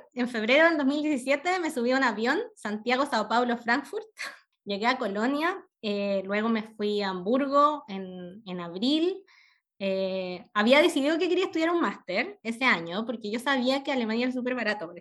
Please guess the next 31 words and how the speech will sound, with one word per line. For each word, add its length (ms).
y 80
quería 180
estudiar 300
antes 200
de 80
que 100
se 100
me 80
acabaran 400
mis 120
ahorros. 320
Bueno, 460
lamentablemente, 1000
no 140
alcancé 320
a 60
planear 360
nada 300
bien 380
sobre 280
este 200
tema, 340
porque, 260
eh, 680
porque 240
seguí 220
trabajando 420
hasta 160
la 80
última 500
semana 920